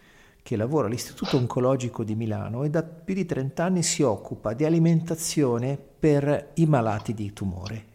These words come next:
di cancro. Quindi lui proprio ha ben chiaro l'effetto dell'alimentazione su chi soffre di queste malattie.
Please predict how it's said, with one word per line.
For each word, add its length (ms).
di 100
cancro. 500
Quindi 400
lui 680
proprio 560
ha 380
ben 320
chiaro 500
l'effetto 580
dell'alimentazione 1300
su 400
chi 380
soffre 480
di 100
queste 320
malattie. 720